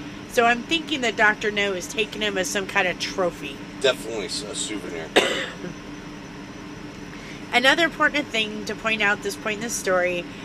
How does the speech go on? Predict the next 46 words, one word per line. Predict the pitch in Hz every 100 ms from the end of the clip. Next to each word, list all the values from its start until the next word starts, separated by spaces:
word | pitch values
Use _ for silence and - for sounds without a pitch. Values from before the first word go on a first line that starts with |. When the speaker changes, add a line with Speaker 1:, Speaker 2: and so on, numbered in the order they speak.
| - -
Speaker 1:
that | 190
I |
kind | 175 220 247
of |
mentioned | 247 240 - 240 254 220
earlier | 214 196 190 196
is | 196
that | 233
we | 247
have | 247 285
to | 370
remember | 359 233 202 196 190 - - - - -
that | 240 285
these | 320
cases | - 302 294 269 247 208
all | 214 226
took, | - 254 - - - - -
took | - 269 -
place | 226 202 196
back | - 190 190
in | 185
the |
late | 202 233 254
nineteen | 240 240 - 240
eighties | 220 214 208 -
to |
nineteen | 185 190 185 - 202
ninety, | 185 180 185 190 - - - - -
when | 247 240
D | 294 294
N | 262
A | 233 226
was | 214 208 190 190
just | - 285 277
at | 240
the | 233 214
infancy. | 220 214 214 190 151 170 170
It |
was | 190 196
just | 254 -
starting | - 233 226 220
to | 214
become | 202 190 185
a |
big | 160 196
thing. | 180 - 180 165